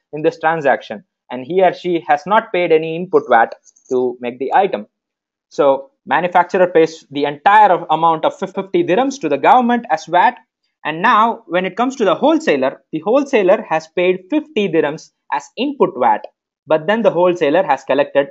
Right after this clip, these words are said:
seventy-five dirhams as output vat from the retailer when he made a sale. So now the amount of vat that the wholesaler has to pay is actually a difference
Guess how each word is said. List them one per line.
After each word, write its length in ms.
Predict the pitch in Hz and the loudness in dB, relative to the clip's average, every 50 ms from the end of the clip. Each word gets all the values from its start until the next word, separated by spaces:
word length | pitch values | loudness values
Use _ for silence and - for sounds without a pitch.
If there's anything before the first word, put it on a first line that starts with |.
| - _ | -10 _
seventy-five 680 | - - 233 254 311 302 285 294 - - 226 196 170 | -6 0 0 0 0 0 -2 -4 0 2 2 2 2
dirhams 440 | 143 151 151 143 135 156 - - _ _ _ _ _ _ _ - - | 2 2 0 0 0 -6 -10 -18 _ _ _ _ _ _ _ -2 0
as 280 | 139 147 - - - - - | 0 0 0 -2 -6 0 2
output 320 | 175 214 208 - 165 - - 127 | 2 2 2 0 -4 -2 0 2
vat 280 | 127 139 190 190 - | 4 4 4 2 -2
from 200 | - 170 143 143 | -6 -6 -4 -2
the 100 | 135 139 | -4 -2
retailer 460 | 147 196 208 - - 120 113 110 104 110 | -2 -2 -2 0 0 0 0 0 -4 -4
when 320 | 113 135 143 143 143 139 _ _ _ | -6 -6 -6 -6 -8 -10 _ _ _
he 380 | _ _ - 156 147 139 131 131 | _ _ -8 -6 -4 -4 -4 -4
made 200 | 135 143 143 135 | -2 -2 0 0
a 40 | 131 | -2
sale. 400 | 131 - - 208 175 127 113 107 - _ _ _ _ _ _ _ _ _ _ _ _ | -2 0 0 2 2 2 0 -4 -10 _ _ _ _ _ _ _ _ _ _ _ _
So 120 | - 170 | -4 -4
now 320 | 165 175 196 214 247 269 262 | 0 2 2 4 4 4 4
the 160 | 208 185 - - | 2 0 0 2
amount 420 | 143 160 202 233 262 240 - - | 2 4 4 4 4 4 4 2
of 140 | 196 190 - | 0 0 0
vat 360 | 147 156 156 160 175 165 - | 2 4 6 6 6 4 2
that 180 | 151 147 139 135 | 0 0 0 0
the 140 | 143 139 | -2 -2
wholesaler 500 | 135 143 165 196 208 202 - 160 139 131 123 127 | 2 2 4 2 2 2 2 2 2 2 2 2
has 140 | 131 - - | 0 0 0
to 100 | 147 135 | -8 -8
pay 380 | - - 123 120 131 165 175 - _ _ - | -4 -2 0 2 0 0 -2 -6 _ _ -12
is 140 | - 143 - 101 | -10 -8 -2 0
actually 480 | 156 - - - - 190 175 202 208 | 0 0 0 -2 -4 -2 0 0 -2
a 80 | - 151 | -2 -2
difference 640 | 139 170 170 170 226 214 196 196 196 - - _ | -2 -4 -4 -2 -2 -2 -2 -2 -4 -10 -16 _